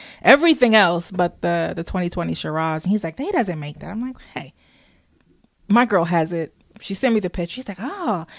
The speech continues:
no." When he, she said, he says that, "Oh, well, I have all of them. I've bought all of the nineteen Crimes." I said, "Well, you haven't bought all of them." He says, "No, I even have the new one, the Prosecco." And I said, "Oh, I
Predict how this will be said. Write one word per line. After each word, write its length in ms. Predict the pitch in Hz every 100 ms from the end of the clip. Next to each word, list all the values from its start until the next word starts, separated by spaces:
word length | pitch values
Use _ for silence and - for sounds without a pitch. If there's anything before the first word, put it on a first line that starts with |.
| - - -
no." 360 | 277 359 302
When 240 | 196 214 208
he, 180 | 202 202
she 160 | 269
said, 120 | 254
he 120 | 254 285
says 180 | 220 190
that, 120 | -
"Oh, 180 | 262 269
well, 140 | 220
I 100 | 208
have 220 | 202 185 -
all 260 | 175 202 185
of 120 | 170
them. 180 | 147 156
I've 220 | 165 -
bought 160 | 170 -
all 220 | 185 208
of 80 | 185
the 100 | 175
nineteen 400 | 156 160 160 151
Crimes." 320 | 160 156 151
I 60 |
said, 140 | 165 170
"Well, 60 |
you 60 | 190
haven't 220 | 240 247
bought 120 | 208 170
all 180 | 147
of 100 | -
them." 140 | - 170
He 100 | 185
says, 180 | 220 214
"No, 80 | 302
I 100 | 214
even 180 | 214 220
have 140 | 202
the 80 | 202
new 220 | 214 311
one, 260 | 220 165 180 - _ _
the 80 | 185
Prosecco." 680 | 214 202 311 381 196 165 - _ _
And 100 | 330
I 140 | 427 440
said, 280 | - 247 -
"Oh, 80 | 508 719 740 554
I 600 | 247 202 190 180 165 160